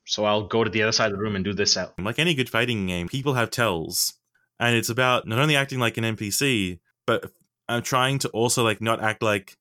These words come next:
Speaker 2: your same way of acting like an N P C.
Speaker 1: I, I think one of my favorite meta things that emerge is, maybe not even meta, one of my favorite gameplay elements of Spy Party is I've seen some players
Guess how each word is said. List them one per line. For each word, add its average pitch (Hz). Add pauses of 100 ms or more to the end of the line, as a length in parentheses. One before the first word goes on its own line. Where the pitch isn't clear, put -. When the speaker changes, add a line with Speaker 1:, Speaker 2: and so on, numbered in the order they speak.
(100)
Speaker 2:
your 120
same 117
way 120
of 139
acting 139
like 151
an 151
N 151
P 151
C. 156 (140)
Speaker 1:
I, 175
I 180
think 240
one 185
of 180
my 151
favorite 165
meta 120
things 117
that 110
emerge 98
is, 95 (160)
maybe 214
not 202
even 143
meta, 120
one 156
of 190
my 165
favorite 151
gameplay 135
elements 107
of 92
Spy 104
Party 98
is 92
I've 113
seen 160
some 127
players 101